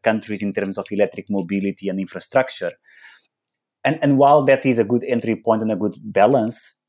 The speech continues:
to kick off, is not necessarily how other regions work. So at the beginning in the Netherlands, we were very strong with the distribution channel. So we will sell to a large, uh, wholesale company, and that works with a lot of, like, a distribution center that will,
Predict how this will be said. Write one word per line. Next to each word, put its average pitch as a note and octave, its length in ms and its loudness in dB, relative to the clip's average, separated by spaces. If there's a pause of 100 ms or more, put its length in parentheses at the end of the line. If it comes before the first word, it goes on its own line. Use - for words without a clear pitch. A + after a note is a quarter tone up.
(420)
to A2+ 80 -8
kick - 260 -4
off, A#2+ 400 4 (340)
is B2 140 2
not C3+ 120 2
necessarily A#2 460 2
how G#2 200 4
other G2+ 180 2
regions G2 360 -4
work. B2+ 420 0 (300)
So - 140 0
at A2 80 2
the A#2 60 0
beginning A#2+ 500 2
in A#2 80 2
the A2+ 60 2
Netherlands, A#2 480 2
we A2+ 60 2
were G#2 120 4
very A#2+ 220 4
strong A2+ 480 2
with G#2+ 120 -4
the G2+ 60 2
distribution B2 600 -2
channel. C3 340 0
So B2 140 0
we G#2+ 100 0
will G2+ 80 -2
sell G#2+ 320 2
to G#2 200 -4
a G2+ 40 2
large, G2 340 4
uh, F#2+ 140 -4
wholesale A2+ 420 0
company, A#2 640 0 (360)
and G2 240 -2
that F#2+ 120 -4
works G2 280 -2
with G#2 80 -6
a G2+ 40 2
lot G2+ 220 0
of, F#2+ 140 -4
like, F#2+ 260 -2
a A2 80 -4
distribution G#2 480 -4
center A#2 420 0
that F#2+ 160 -4
will, F#2+ 200 -6